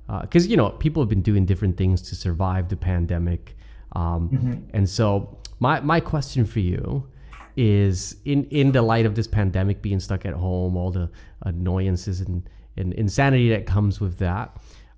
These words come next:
Speaker 1: um, I would like to know what T V show, whether it's Netflix or whatever it might be, has, uh, has kept your evenings fairly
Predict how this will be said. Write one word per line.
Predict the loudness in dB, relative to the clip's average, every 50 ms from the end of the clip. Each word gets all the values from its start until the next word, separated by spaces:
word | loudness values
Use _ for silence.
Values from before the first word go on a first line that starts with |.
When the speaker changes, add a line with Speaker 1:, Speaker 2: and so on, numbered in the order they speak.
| -12 -6
Speaker 1:
um, | -4 -2 0 0 0 0 0 0 -2 -2 -4 -8 -14 -20 -20 -20 -20 -20 -20 -20 -20 -20 -20 -20 -20 -20 -20 -20 -20 -20 -20 -20 -20 -20 -20 -20 -20 -20 -20 -14 -8
I | -6
would | -6 -2
like | 0 0 0 0 0
to | 2 2
know | 2 4 4 4 2 2
what | 2 0 -2 -4 -2 0 0 2 2 2 0 -2 -6 -10 -16 -16 -16 -18 -20 -20 -20 -20 -20 -20 -20 -20 -20 -20 -20 -20 -20 -20 -20 -20 -20
T | -12 -6 -4 -4 -2
V | -2 0 0 0 -2
show, | -2 -4 -8 -8 -10 -10 -12 -14 -16 -18 -20 -20 -20 -20 -20 -20 -20 -6 -2
whether | 0 2 2 2 2
it's | 0 0 -2
Netflix | 0 2 2 2 0 -2 -4 -4 -2 -2 -2 -2 -4 -4
or | -4 -2
whatever | -2 0 0 0 0 0 -2
it | -2 -2 -4
might | -6 -6 -6 -6 -6
be, | -6 -6 -4 -6 -6 -8 -10 -14 -18 -20 -20 -20 -20 -20 -20 -20 -20
has, | -20 -12 -6 -2 -2 0 0 0 0 0 -2 -2 -2 0
uh, | 0 0 0 0 -2 -2 -4 -6 -8 -8
has | -6 -4 -4 -4 -4 -6
kept | -8 -4 -2 -2 -2 -2 -4 -6
your | -8 -6 -4 -4 -4 -2
evenings | -2 -2 -2 -2 0 0 2 2 2 2 0 0 -2 -6 -8 -14 -20 -20 -20 -20 -20 -20 -16 -14 -14
fairly | -14 -6 -2 0 0 2 2 2 2 2 2 0 0 -2 -2 -4 -8 -12